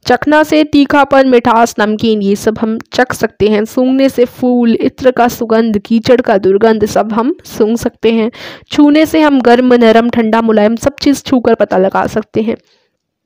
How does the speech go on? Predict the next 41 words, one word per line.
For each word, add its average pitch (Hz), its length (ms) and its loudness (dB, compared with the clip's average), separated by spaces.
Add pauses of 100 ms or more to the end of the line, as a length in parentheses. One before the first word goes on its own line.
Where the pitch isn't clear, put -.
(360)
अब 214 140 -2 (280)
एक 277 160 -2
सौ 330 120 0
छः 294 220 2
पृष्ठ 262 280 -2
संख्या 233 400 -2
पर 226 300 0
आपको - 280 -2
और 233 220 0
प्रश्न 233 360 -2
दिए 208 200 0
गए 202 160 0
हैं 220 180 -2
भाषा 214 300 -2
की 240 160 -2
बात 196 260 -2
से। - 240 -2 (120)
प्रश्न 233 300 0
एक 240 340 0
में 254 100 2
है, 233 220 -2 (800)
यहाँ 277 200 2
आपको 320 200 0
व्याकरण 247 500 0
के 285 140 -4
कुछ 254 200 -2
प्रश्न 220 400 -2
दिए 202 200 0
गए 208 180 0
हैं। 262 160 0
यहाँ 311 280 0
पर 381 340 2
स्पर्श 311 600 0
से 311 140 -2
संबंधित 262 540 -2
कई 285 180 4
शब्द 233 260 -2
आए 202 180 2
हैं 202 100 0
पाठ - 360 -8
में, - 120 -12